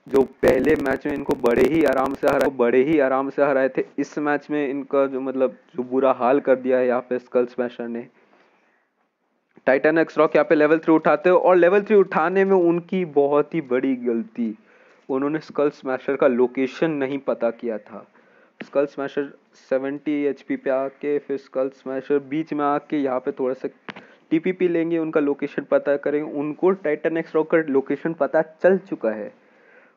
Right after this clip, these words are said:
और Skull Smasher rush मारने का कोशिश करेंगे। यहाँ पे slide करके जो इन्होंने damage दिया है।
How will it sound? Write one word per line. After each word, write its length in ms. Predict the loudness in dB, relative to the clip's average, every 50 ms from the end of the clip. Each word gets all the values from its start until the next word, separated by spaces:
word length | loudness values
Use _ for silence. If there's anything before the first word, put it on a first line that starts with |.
| _ _
और 160 | -2 0 0
Skull 260 | -2 -2 -4 -2 -2
Smasher 440 | -2 -4 -6 -10 -10 -8 -10 -12 -12 -14 _ _ _ _ -20 -18 _ -2
rush 280 | 0 0 0 0 0 0
मारने 220 | 0 0 2 2
का 80 | 0 0
कोशिश 300 | 0 0 2 2 2 2
करेंगे। 260 | 2 2 2 4 2
यहाँ 140 | 2 2 0
पे 240 | 0 2 4 4 4
slide 520 | 2 -2 -8 -4 0 2 4 4 2 2
करके 340 | 2 2 2 2 2 -2 -4
जो 260 | -2 2 4 4 4
इन्होंने 280 | 4 4 2 2 2 0
damage 580 | 0 0 0 2 2 2 0 0 -2 -2 -4
दिया 320 | -8 -6 -4 -2 0 0 0
है। 120 | -2 -6